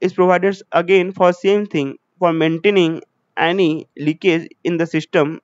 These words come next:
it will maintain up, and also providing a necessary passage for a vent. One more thing in the synopsis, I am going to tell you how this master and slave controller work.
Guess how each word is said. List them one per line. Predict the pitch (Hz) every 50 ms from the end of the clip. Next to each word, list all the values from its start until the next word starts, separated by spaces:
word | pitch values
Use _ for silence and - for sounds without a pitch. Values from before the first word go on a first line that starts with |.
| _ _
it | - 156 156
will | 156 156 160
maintain | 156 160 151 151 156 - 175 165 151
up, | 139 156 - - - _ _
and | - 160 - -
also | - 160 160 170 - 214
providing | - - 180 160 156 156 160 165 170 160 170 185 - _ _ _ _ _ _ _ _
a | - 156
necessary | 156 156 160 170 160 160 - 202
passage | - - 165 151 151 - 185 160 160 160 - -
for | 160 151 143
a | 160 196 - - _ _ _ _ _ -
vent. | 127 127 151 165 131 110 107 - - - - - - - _ _ _ _ _ _ _ _ _ _ _ _ _ _ _ _ _ _ _ _ _ _ _ _ _ _ _ _ _ _ - - - - -
One | 170 185 214 240
more | 240 247 240
thing | 240 - 233 226
in | 220
the | 220 220
synopsis, | 220 196 185 180 - - 214 208
I | 202
am | 196 190 180
going | 185 190 190 190
to | 190
tell | 185 170
you | 151 165
how | 175 131 170 160 165 165
this | 180 190 -
master | 175 156 156 160 - 185
and | 180 185 185 185
slave | - 165 170 175 -
controller | 170 170 170 165 160 160 151 139
work. | 147 143 127 -